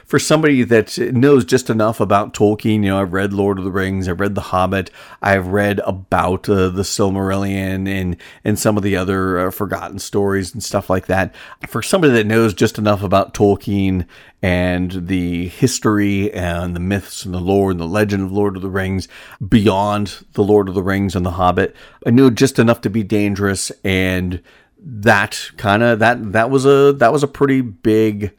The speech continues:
reveal for me. A lot of things they, they did, uh, didn't surprise me. That kinda surprised me, that they, they made Halbrand the Sauron Anatar character. So I really dug that. I loved how they showed how Mordor is created.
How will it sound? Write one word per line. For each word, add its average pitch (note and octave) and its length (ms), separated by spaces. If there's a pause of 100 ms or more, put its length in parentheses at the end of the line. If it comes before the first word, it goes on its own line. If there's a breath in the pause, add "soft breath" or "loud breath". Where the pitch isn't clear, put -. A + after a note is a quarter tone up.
reveal G2 580
for F2 200
me. - 360
A G2+ 40
lot B2+ 200
of B2 80
things A#2 340
they, G#2+ 360
they G2+ 240
did, G#2 580 (280 soft breath)
uh, - 100
didn't A#2 380
surprise G2 560
me. F#2+ 140
That F#2+ 300
kinda G2 220
surprised E2 600
me, C#2+ 120
that - 220
they, F2 320
they F2+ 160
made F2+ 240
Halbrand F2 760 (320 soft breath)
the F#2+ 240
Sauron E2+ 760
Anatar E2+ 600
character. - 640
So - 160
I F3 40
really E3+ 260
dug B2 260
that. G#2+ 340
I D#3+ 140
loved C#3+ 460
how A#2+ 340
they G2 540 (240 loud breath)
showed G#2+ 500
how G2 320
Mordor F#2+ 640
is - 140
created. F2+ 760